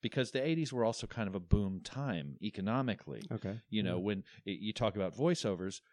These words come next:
Speaker 1: if you went to g-, if you went to a voiceover job in the eighties, there would be five other talents in the room, and it would be like this little cast sitcom. You know, you might,
Speaker 2: <laughs>
Speaker 1: you might only have one line, but you got paid the same as the guy that had five lines.
Speaker 2: Okay. Yeah.
Speaker 1: Um,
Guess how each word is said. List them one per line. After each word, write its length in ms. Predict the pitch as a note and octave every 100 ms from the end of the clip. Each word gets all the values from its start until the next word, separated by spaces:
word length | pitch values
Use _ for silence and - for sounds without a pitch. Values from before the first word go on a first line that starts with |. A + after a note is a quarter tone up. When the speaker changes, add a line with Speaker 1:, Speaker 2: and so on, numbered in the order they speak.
| _ _ _
Speaker 1:
if 200 | A2 -
you 100 | B2
went 220 | A#2+ C#3
to 80 | -
g-, 120 | A#2 A2
if 180 | A#2 -
you 80 | A2
went 200 | B2+ D3
to 120 | C3+
a 60 | G2+
voiceover 500 | A2+ C#3 B2+ G2+ F#2+
job 260 | G2+ G2
in 100 | F#2
the 160 | F#2 A2
eighties, 340 | A#2+ G2 E2+
there 140 | - G#2
would 100 | G2
be 100 | G2+
five 360 | - G#2 G#2
other 180 | G2+ F2+
talents 500 | - A2 G#2+ F#2 -
in 120 | F2
the 100 | F2
room, 380 | G2 A#2+ E2+ D2
and 160 | E2+ F2+
it 80 |
would 120 | E2+ F2
be 140 | F#2
like 220 | F2+ F2+
this 240 | G2 - -
little 320 | F2 F#2 F2+
cast 460 | - F#2 F2+ - -
sitcom. 680 | - C#3+ - - D#2+ C2+
You 120 | D#2+
know, 80 | F#2+
you 160 | - A2+
might, 260 | A#2+ C#3
Speaker 2:
<laughs> 180 | - -
Speaker 1:
you 100 | D3+
might 200 | D#3+ A#2
only 200 | G#2+ A#2
have 220 | G#2 G2+
one 200 | F#2+ A2+
line, 440 | B2 C#3 E3+ F2+ E2
but 160 | E2+ F2
you 80 |
got 240 | G2 G2+ -
paid 280 | F2+ F2+ E2+
the 80 |
same 360 | F#2+ E2 E2 G2
as 280 | F#2 E2+ -
the 80 | F#2
guy 220 | D#2+ E2
that 120 | F2+
had 180 | A2 A#2+
five 280 | - F#3+ C3+
lines. 380 | F2 D#2 D2 -
Speaker 2:
Okay. 300 | G#2+ G#2 B2+ -
Yeah. 300 | G2 F#2+ F#2
Speaker 1:
Um, 220 | F#2 F#2